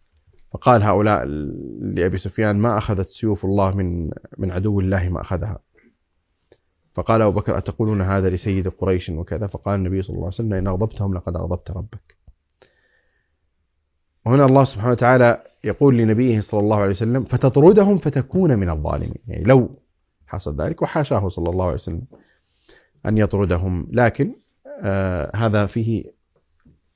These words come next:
بيان لقدرهم ومكانتهم عند الله سبحانه وتعالى. وكذلك فتنا، الآية بعدها صح؟ "كذلك فتنا بعضهم ببعض ليقولوا هؤلاء من الله عليهم من بيننا."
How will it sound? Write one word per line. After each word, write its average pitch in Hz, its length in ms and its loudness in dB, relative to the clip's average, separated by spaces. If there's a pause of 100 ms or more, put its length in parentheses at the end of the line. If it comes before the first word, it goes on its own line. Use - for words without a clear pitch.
(160)
بيان 104 420 0
لقدرهم 95 520 -2
ومكانتهم 90 640 -4
عند 87 160 -6
الله 90 300 -6
سبحانه 104 540 -12 (100)
وتعالى. - 360 -16 (2250)
وكذلك 113 440 4
فتنا، 92 380 -4
الآية 92 440 -6
بعدها 85 280 -6
صح؟ 139 180 -10 (280)
"كذلك 104 360 -2
فتنا 98 400 -2
بعضهم 87 480 -6
ببعض 92 400 -6
ليقولوا 90 720 -6 (1600)
هؤلاء 135 760 0
من 131 280 0
الله 123 360 -2
عليهم 117 300 -4
من 117 200 -4
بيننا." 117 480 -4